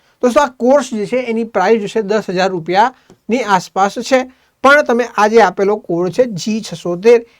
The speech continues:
એનો ઉપયોગ કરો છો તો બાવીસો રૂપિયાની આસપાસ તમને આ કોર્સ પડશે. પણ હું તમને ર-, રિકમેન્ડેડ કરીશ કે તમે આ કોર્સની જગ્યાએ ગુજરાત મહાપેક જે છે એને તમે પરચેસ કરો. એનાથી શું થશે કે તમે આર આર બી સિવાય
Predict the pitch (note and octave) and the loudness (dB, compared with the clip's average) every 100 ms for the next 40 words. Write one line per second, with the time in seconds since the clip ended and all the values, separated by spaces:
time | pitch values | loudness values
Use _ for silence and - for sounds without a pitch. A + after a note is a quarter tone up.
0 | - G3 G3+ F#3 F#3 - E3+ F#3+ A#3+ B3 | -10 -4 -4 -2 -4 -4 -4 -2 -2 -2
1 | F3 E3 G#3+ - G#3 G3+ F3+ E3+ F3+ F#3 | -2 0 -2 -4 -4 -2 -2 -6 -4 -6
2 | D3+ - G3+ - C#3+ D#3+ G3+ F3 G3 E3+ | -8 -4 -4 -4 -10 -4 0 0 -2 2
3 | A3+ A3+ - F#3+ - - _ _ _ _ | 0 2 0 -2 -2 -18 _ _ _ _
4 | - D4 C4 A3+ C4 C4 B3+ C4+ C4+ - | -2 2 4 2 2 2 2 0 -2 -4
5 | E3 G#3+ A#3+ B3 A3 G#3 G3 G#3+ B3+ - | -4 0 2 4 2 2 0 2 0 -2
6 | A#3 A3+ G#3+ G3 - _ _ A3+ C4 A#3 | -2 0 0 -4 -6 _ _ 0 2 4
7 | A3 - A3+ F#3+ E3 F#3 G3+ F3 D#3+ G3+ | 2 4 -2 -2 0 0 0 -2 -2 0
8 | G#3 F#3+ D#3+ E3+ A3+ F3+ D3 C#3+ C#3 D4 | 0 -4 -2 0 0 -2 -8 -8 -8 -8
9 | _ _ _ - C4 C4+ A3+ G3+ G#3+ E3+ | _ _ _ -6 0 2 2 0 -2 -4
10 | E3 - - F#3+ G3+ _ _ - G#3 A#3 | -4 -8 -6 -8 -8 _ _ -10 -2 0
11 | B3 A#3 C4 B3 C4 C#4 _ - B3 B3+ | 0 -2 0 2 0 -2 _ 0 2 4
12 | A3+ A#3+ - F3+ F#3 A3 A#3 A#3 B3 B3+ | 2 2 -2 0 4 4 2 -2 -2 -4
13 | - _ _ - B3 F#3+ A3+ | -12 _ _ -2 4 4 4